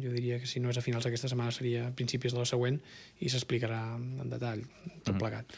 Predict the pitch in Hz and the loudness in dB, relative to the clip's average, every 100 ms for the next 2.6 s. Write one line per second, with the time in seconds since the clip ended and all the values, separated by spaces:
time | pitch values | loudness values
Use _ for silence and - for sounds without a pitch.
0 | - - 131 151 139 135 135 139 147 113 | -14 2 6 6 6 6 6 4 4 4
1 | 113 113 113 113 110 107 - 107 110 107 | 2 4 4 6 6 4 2 4 6 6
2 | 107 104 104 104 104 | 6 6 6 6 4